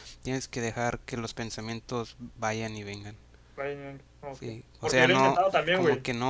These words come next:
Speaker 2: y la
Speaker 1: no
Speaker 2: verdad,
Speaker 1: concentrarse en eso.
Speaker 2: sí, yo lo he intentado, la verdad, y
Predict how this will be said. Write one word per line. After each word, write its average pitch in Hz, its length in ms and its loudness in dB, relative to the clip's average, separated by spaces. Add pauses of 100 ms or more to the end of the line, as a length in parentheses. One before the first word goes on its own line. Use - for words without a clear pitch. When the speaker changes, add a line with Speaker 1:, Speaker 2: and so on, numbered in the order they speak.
Speaker 2:
y 151 380 6
la 160 60 6
Speaker 1:
no 151 40 8
Speaker 2:
verdad, 160 380 6 (160)
Speaker 1:
concentrarse 123 580 -2
en 123 60 -6
eso. - 180 -8 (720)
Speaker 2:
sí, 226 240 4
yo 165 80 8
lo 175 60 4
he - 20 4
intentado, 190 460 8
la 185 80 8
verdad, 170 400 8
y 143 480 2